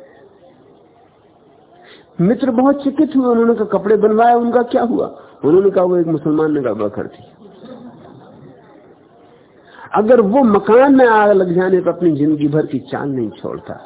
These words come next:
तो मैं भी क्यों अपने जीवन की ढंग और शैली छोड़ूं जरा सी बात के लिए कि दरबार जाना है?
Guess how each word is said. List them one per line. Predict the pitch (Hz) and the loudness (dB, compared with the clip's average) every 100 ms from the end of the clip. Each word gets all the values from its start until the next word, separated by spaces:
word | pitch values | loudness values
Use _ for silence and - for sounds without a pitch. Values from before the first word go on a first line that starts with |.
| - - - - - _ _ _ _ _ _ _ - _ _ _ _ _ | -20 -20 -20 -20 -20 _ _ _ _ _ _ _ -20 _ _ _ _ _
तो | 135 | -4
मैं | 123 135 165 | -2 0 -2
भी | 160 | -4
क्यों | - 151 131 | -4 -4 -4
अपने | - - 131 113 | -8 -10 -6 -6
जीवन | 117 127 123 | -6 -6 -6
की | 113 92 | -8 -12
ढंग | 92 127 110 | -8 -6 -6
और | 104 | -8
शैली | - 110 110 | -8 -8 -8
छोड़ूं | 107 120 131 | -8 -6 -6
जरा | 120 127 127 | -4 -4 -6
सी | 120 117 | -8 -8
बात | 104 104 - | -6 -8 -8
के | 120 | -6
लिए | 120 | -4
कि | 117 | -6
दरबार | 104 95 90 90 | -6 -8 -8 -8
जाना | 90 78 90 | -8 -10 -10
है? | 92 98 _ | -12 -16 _